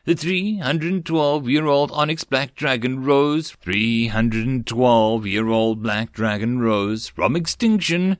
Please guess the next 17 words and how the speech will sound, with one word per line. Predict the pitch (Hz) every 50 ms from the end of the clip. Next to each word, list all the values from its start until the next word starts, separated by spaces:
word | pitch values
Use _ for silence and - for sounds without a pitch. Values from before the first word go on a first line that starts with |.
| _ _ _
to | - 254
face | 202 - - 87 76 - -
its | - - - -
foe. | - 120 127 120 117 110 101 95 92 90 82 - _ _ _ _ _ _ _ _ _ _
From | - 95 110 131 143 151 156 156 151
Earth, | 143 143 143 - - - _ -
this | 85 98 123 123 101 110
legend | 120 117 110 101 - 82 85 90 95
was | 113 139 147
about | 165 160 135 170 165 160 175 185 165
to | - - - -
be | 123 123 95
born | 113 113 113 110 110 113 113 123
again. | 127 127 123 127 117 107 104 104 104 104 104 98 85 - _ _ _ _ _ _ _ _ _ _ _ _ _ _ _ _ _ _ _ _
End | - 101 120 131 127 127 127 131 131 131 127 120 131 123 113 - - _ _ -
of | - - 92 104
story. | 104 - - 113 98 92 92 92 90 90 90 90 85 82